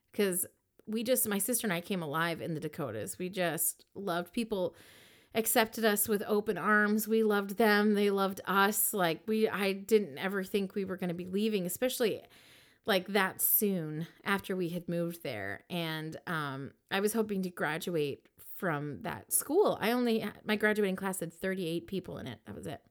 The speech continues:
And I think there was two hundred and fifty people in junior high and high school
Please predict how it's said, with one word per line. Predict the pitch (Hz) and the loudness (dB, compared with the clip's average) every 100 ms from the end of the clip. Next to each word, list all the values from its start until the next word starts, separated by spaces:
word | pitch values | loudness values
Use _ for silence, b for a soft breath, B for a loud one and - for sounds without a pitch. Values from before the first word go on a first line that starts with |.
| _ b b b b b b b - | _ b b b b b b b -2
And | 220 208 190 | 0 0 -2
I | 180 | -2
think | 226 247 | -2 0
there | |
was | 208 | 0
two | - 262 | 0 0
hundred | 240 226 | 0 0
and | 220 | -2
fifty | - 220 214 | -6 -4 -4
people | 214 202 175 170 - | -4 -4 -4 -4 -4
in | 175 180 170 - 208 | -4 -4 -6 -12 -4
junior | 214 202 | -2 -2
high | 185 180 | -2 -2
and | 170 | -4
high | 175 170 | -4 -4
school | 170 180 156 151 | -4 -2 -2 -4